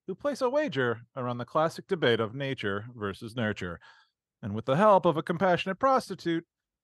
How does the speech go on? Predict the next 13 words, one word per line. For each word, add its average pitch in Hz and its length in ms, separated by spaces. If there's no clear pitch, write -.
they 147 80
m-, 214 260
may 277 300
be 185 200
able 156 140
to 143 100
turn 190 260
the 185 80
tide 107 380
against 107 320
these 101 280
vicious 120 440
psychopaths. - 680